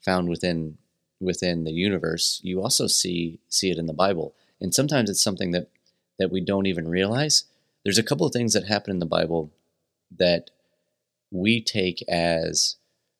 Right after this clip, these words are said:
backwards and barbaric, but is actually quite forward thinking, because what you see is progress and movement and taking steps forward. For example, when many people,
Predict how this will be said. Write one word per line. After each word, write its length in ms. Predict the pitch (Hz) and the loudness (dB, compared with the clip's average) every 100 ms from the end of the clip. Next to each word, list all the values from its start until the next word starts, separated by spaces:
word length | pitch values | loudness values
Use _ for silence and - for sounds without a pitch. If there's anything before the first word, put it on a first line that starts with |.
| _ _ _ _ _ _ _ _ _ | _ _ _ _ _ _ _ _ _
backwards 720 | 95 90 - 95 90 85 82 | 2 2 2 -2 -2 0 -2
and 240 | - 85 78 | -2 -4 -2
barbaric, 800 | 85 78 - 92 85 - - - _ _ _ _ | 0 0 0 0 0 -2 -6 -16 _ _ _ _
but 100 | 90 | -2
is 120 | 90 | 2
actually 420 | 98 101 - 92 - _ - | 4 2 0 -2 -4 _ -14
quite 380 | - 92 90 | 0 0 0
forward 440 | - - 87 82 76 | -4 -2 0 -2 -4
thinking, 340 | 98 98 - - _ _ _ _ _ _ _ | -4 -4 -6 -10 _ _ _ _ _ _ _
because 280 | 95 110 87 | -2 0 2
what 180 | 101 95 | 0 0
you 140 | 90 | 2
see 400 | - - 127 113 | 4 4 2 0
is 440 | - 87 82 - - _ | 0 -2 2 0 -2 _
progress 460 | 90 85 82 85 - | 0 2 2 0 0
and 140 | 87 | -2
movement 440 | 80 76 80 80 - - | -4 -4 -6 -8 -10 -12
and 140 | 78 | -8
taking 300 | 78 78 78 | -4 -4 -4
steps 280 | 73 - - | -6 -6 -6
forward. 320 | - 92 78 - _ _ | -2 -2 -2 -10 _ _
For 220 | - 101 95 | -4 2 2
example, 580 | 87 101 107 85 78 - _ _ _ _ _ _ _ _ _ _ | 4 4 4 0 -8 -10 _ _ _ _ _ _ _ _ _ _
when 240 | 101 101 | -2 0
many 200 | 98 135 | 2 2
people, 420 | 143 117 107 92 | 0 -4 -4 -6